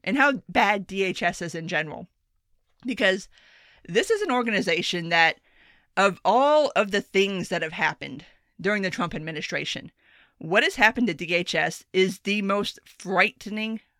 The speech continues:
part of it that nobody ever talks about unless you deal with immigration issues, because you typically don't think about it. So let me tell you about D H S. This is an organization that is staffed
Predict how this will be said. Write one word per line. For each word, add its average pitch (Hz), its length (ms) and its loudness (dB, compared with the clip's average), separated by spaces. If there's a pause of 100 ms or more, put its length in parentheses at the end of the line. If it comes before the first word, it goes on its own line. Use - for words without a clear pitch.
(240)
part 175 380 -2
of 165 100 -4
it 170 220 0
that 160 180 -4
nobody 170 560 -4
ever 175 200 -4
talks - 360 -6
about 160 320 -2 (460)
unless 180 400 0
you 208 100 -2
deal 185 220 0
with 180 120 -4
immigration 165 520 -4
issues, 175 320 -4
because 226 260 -4
you 247 80 -4
typically 294 380 -8
don't 214 200 -2
think 202 200 -6
about 143 240 -2
it. - 140 -14
So 175 140 -8
let 214 220 0
me 359 120 -10
tell 240 280 2
you 143 300 -8 (320)
about 175 300 6
D 170 140 0
H 156 220 -4
S. - 320 -6 (560)
This 214 240 0
is 392 100 -2
an 370 120 -4
organization 202 880 -2 (460)
that 180 240 4
is 185 100 0
staffed 208 560 -2